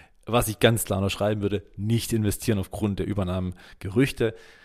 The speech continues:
Ob der Preis jetzt drunter oder drüber liegt, selbst wenn's nur ein bisschen ist, am Ende des Tages ist das eine reine Spekulation,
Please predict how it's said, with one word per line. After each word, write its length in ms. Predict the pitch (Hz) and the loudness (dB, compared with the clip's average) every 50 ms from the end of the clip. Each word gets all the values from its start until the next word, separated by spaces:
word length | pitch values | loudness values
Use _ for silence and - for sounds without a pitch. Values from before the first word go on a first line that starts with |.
| - - - - _ - | -20 -20 -20 -12 _ -2
Ob 160 | 117 - - | -2 2 4
der 100 | 113 101 | 2 2
Preis 300 | - 95 92 104 107 101 | 4 2 2 2 2 0
jetzt 200 | 104 - - - | -2 -6 -4 -4
drunter 200 | 113 113 110 104 | -2 0 0 0
oder 120 | 90 98 | 0 0
drüber 260 | 90 107 117 117 117 107 | 0 0 2 2 4 2
liegt, 160 | 104 101 - | 2 0 0
selbst 180 | - 104 - - | -2 -4 -2 -4
wenn's 160 | 104 95 - | -6 -4 -2
nur 100 | 101 92 | -2 -2
ein 60 | 82 | 2
bisschen 340 | - 117 - - - - 98 98 | 0 0 0 0 -2 -4 -2 -4
ist, 160 | 101 - - | -4 -2 -2
am 80 | 92 87 | -4 -4
Ende 180 | 90 98 95 | -2 -2 -2
des 120 | 95 - - | -2 -4 -2
Tages 420 | - 92 90 92 90 95 90 - | -2 -2 -2 -2 -2 -4 -6 -4
ist 180 | - 113 - - | -4 -4 0 0
das 200 | 101 - - - | -2 -2 -2 -6
eine 260 | - 101 98 95 90 | -4 -2 -2 0 2
reine 200 | 101 117 139 139 | 2 2 2 2
Spekulation, 580 | - - 143 135 127 123 - - - 151 165 | 0 0 0 4 2 2 2 4 4 4 4